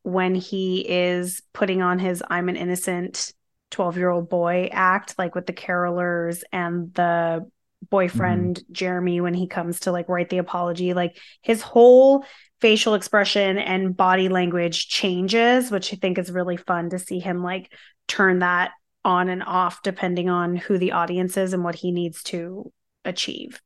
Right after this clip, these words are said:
Speaker 2: Yeah. So, um, definitely M V P for that dude. Um,
Speaker 1: Yeah.
Speaker 2: Levy, Levi Miller. I can't pronounce anyone's names. I'm so sorry.
Speaker 1: It's probably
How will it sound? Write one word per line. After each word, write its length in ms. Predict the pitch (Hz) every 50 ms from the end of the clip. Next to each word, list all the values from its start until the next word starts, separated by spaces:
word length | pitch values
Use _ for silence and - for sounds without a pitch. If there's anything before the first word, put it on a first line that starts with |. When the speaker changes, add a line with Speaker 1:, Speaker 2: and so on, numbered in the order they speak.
| _ _ _ _ _ _ _ _ _ _
Speaker 2:
Yeah. 260 | 110 98 92 85 82 80 95 92 _ _ _ _ -
So, 400 | - - 143 123 117 120 117 _ _ _ _ _ - - - - - - - - - _ -
um, 300 | 143 143 139 131 139 139
definitely 480 | - 185 185 233 226 220 208 202 170
M 80 | 196 190
V 140 | 202 190 180
P 160 | - 196 180
for 140 | - - 143
that 180 | 135 117 107 -
dude. 280 | 98 87 90 107 113 - _ -
Um, 440 | 127 135 131 127 123 117 110 107
Speaker 1:
Yeah. 260 | 190 185 180 180 180 175 - - _ _ _ _ _ _ _ -
Speaker 2:
Levy, 380 | 131 131 127 139 135 135 139
Levi 380 | 131 - 131 120 120 131 127 123
Miller. 340 | 123 123 123 127 131 131 117
I 120 | 117 139
can't 200 | 120 - 120 113
pronounce 300 | - - - - - -
anyone's 460 | - - - - - - - 156 - -
names. 240 | - 98 139 151
I'm 120 | 139 135 135
so 140 | 117 90 -
sorry. 360 | - 113 87 85 92 117 156
Speaker 1:
It's 420 | - - - - - - - - -
probably 380 | 139 139 127 120 117 107 -